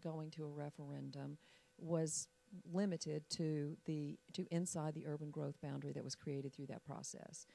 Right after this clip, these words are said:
So what this first bullet would do is say that there's an option that you could require a referendum everywhere, not just outside the growth boundaries, which would be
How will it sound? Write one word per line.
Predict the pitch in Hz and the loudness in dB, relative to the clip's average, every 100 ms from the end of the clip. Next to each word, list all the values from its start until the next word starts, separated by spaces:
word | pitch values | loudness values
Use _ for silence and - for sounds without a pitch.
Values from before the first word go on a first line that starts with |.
| - - - | -20 -14 -4
So | - 185 165 156 156 | 4 8 8 8 6
what | 175 - 156 | 2 2 -2
this | 190 - | -2 0
first | 220 226 - | -2 -2 0
bullet | 180 170 160 | 2 2 0
would | 160 151 | -2 0
do | 151 147 147 147 - _ | 0 0 0 -2 -6 _
is | 156 151 147 143 | 2 4 2 0
say | - - 156 151 151 | 0 2 2 2 0
that | 147 143 - _ - | -2 -2 -6 _ -4
there's | 160 170 | -2 2
an | |
option | 185 170 - 160 185 - - - _ 165 | 4 2 0 -4 -4 -10 -20 -20 _ -2
that | 165 160 160 - - | 4 6 6 0 -8
you | 165 170 165 | -2 0 -2
could | - 160 | -4 -2
require | 165 160 165 156 | -4 -2 0 0
a | 147 | 2
referendum | 151 147 156 143 143 - 170 | 0 0 -2 -4 -4 -4 -4
everywhere, | 160 147 135 95 95 107 | -2 -2 -4 -6 -8 -8
not | 160 156 113 | -4 -4 -2
just | 156 147 - | -4 -4 -4
outside | 147 139 - 143 139 | -4 0 -2 -2 -4
the | 156 | -4
growth | 143 143 - | -6 -6 -6
boundaries, | 143 139 147 107 - - | -6 -6 -6 -8 -8 -6
which | 156 - | -8 -6
would | 147 | -6
be | 147 143 139 | -2 -2 -2